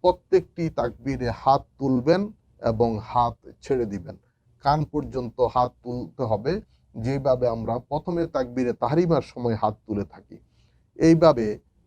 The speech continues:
তিনটি তাকবীর বলা হবে এবং, আহ, তৃতীয় তাকবীর বলার পরে ইমাম সাহেব হাত বাঁধবেন, আমরা সকলে হাত বাঁধব। তারপর ইমাম সাহেব সূরা ফাতিহা পাঠ করবেন এবং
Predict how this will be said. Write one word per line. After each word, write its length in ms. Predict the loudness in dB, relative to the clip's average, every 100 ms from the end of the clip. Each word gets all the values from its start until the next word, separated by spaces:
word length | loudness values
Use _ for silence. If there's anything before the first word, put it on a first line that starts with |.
| 0
তিনটি 400 | 2 2 0 -2
তাকবীর 540 | 0 -2 -2 -6 -2
বলা 260 | -2 0 0
হবে 340 | -2 0 -2 -4 _ _ -6
এবং, 300 | -2 -2 -4
আহ, 560 | -6 -4 -2 -2 -4 -8 _
তৃতীয় 380 | -2 -2 0 0
তাকবীর 520 | 2 0 2 2 4
বলার 360 | 4 2 2 -2
পরে 340 | 0 0 2
ইমাম 340 | 2 0 -2 -4
সাহেব 300 | -2 -2 -2
হাত 220 | 0 -2
বাঁধবেন, 540 | -2 -4 -4 -2 0 2
আমরা 280 | 0 0 -2 -4
সকলে 300 | -4 -2 -2
হাত 200 | -2 -4 -4
বাঁধব। 380 | -4 -2 -4 -4 _ _ _ 6
তারপর 380 | 6 6 4
ইমাম 280 | 4 2 0
সাহেব 320 | -2 0 0
সূরা 280 | 0 0 0
ফাতিহা 540 | 2 2 0 2 0 2
পাঠ 200 | 2 0 -4
করবেন 360 | -2 0 0 -2 _ _ _
এবং 360 | 0 2 2